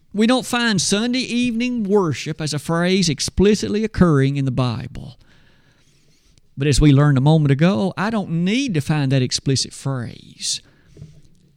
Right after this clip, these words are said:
Upon consideration of the principles involved, should we now not say this? In the infinite wisdom of God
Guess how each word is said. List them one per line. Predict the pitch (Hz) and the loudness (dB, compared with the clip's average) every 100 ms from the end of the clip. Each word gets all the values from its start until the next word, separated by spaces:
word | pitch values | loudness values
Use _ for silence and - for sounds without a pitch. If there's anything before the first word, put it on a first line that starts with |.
| _ - - _ _ _ _ 139 | _ -20 -20 _ _ _ _ -2
Upon | - 170 | 0 2
consideration | 151 143 175 156 160 151 127 - 147 | 2 0 0 0 2 2 0 -2 -4
of | 143 | -4
the | |
principles | - 165 170 151 139 | -2 -2 -2 -6 -4
involved, | 131 135 127 110 - - - - - _ _ _ _ _ _ _ _ | -4 -4 -4 -8 -14 -20 -20 -20 -20 _ _ _ _ _ _ _ _
should | - 175 156 | 2 6 8
we | 156 | 6
now | 151 143 | 6 4
not | 139 - | 2 -2
say | - 127 117 | -4 -4 -2
this? | 113 113 - - - - - - - - - - - - - _ _ _ _ | -4 -6 -8 -8 -6 -6 -12 -20 -20 -20 -20 -20 -20 -20 -20 _ _ _ _
In | 190 175 | 2 4
the | 170 | 6
infinite | 214 220 208 - | 6 6 4 6
wisdom | 180 185 190 190 | 6 6 2 -4
of | 156 | -4
God | 143 135 123 117 120 | -2 -2 -4 -6 -8